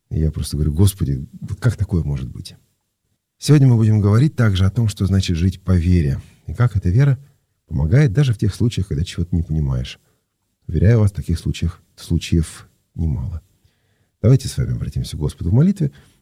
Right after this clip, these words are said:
Я напомню, что вы можете нам писать. После эфира что-то из комментариев прочитаем. Я сразу скажу, что завтра и послезавтра у нас повторы, э, в связи с праздниками.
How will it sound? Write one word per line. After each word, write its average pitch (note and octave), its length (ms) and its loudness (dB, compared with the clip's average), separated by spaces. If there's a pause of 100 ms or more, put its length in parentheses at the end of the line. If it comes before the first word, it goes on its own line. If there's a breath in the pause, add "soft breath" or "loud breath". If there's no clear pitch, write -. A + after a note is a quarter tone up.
Я F2+ 140 2
напомню, F2+ 340 2
что C2+ 220 -6
вы D2 180 -4
можете C2+ 360 -4
нам B1 100 -2
писать. F#3+ 500 -2 (220)
После F#2+ 420 0
эфира F2+ 460 -2
что-то - 320 -4
из D2+ 100 -10
комментариев C#2+ 500 -4
прочитаем. A#2+ 920 -4
Я A2 140 -4
сразу F#2 320 -4
скажу, - 260 -4
что F#2 260 -4 (800 soft breath)
завтра G#2 300 2
и F2+ 60 0
послезавтра F#2 540 0
у - 20 0
нас G2+ 160 0
повторы, E2+ 760 0 (760)
э, - 80 -12
в D2+ 280 -2 (120)
связи D2 240 -4
с - 80 -10
праздниками. G#2 680 2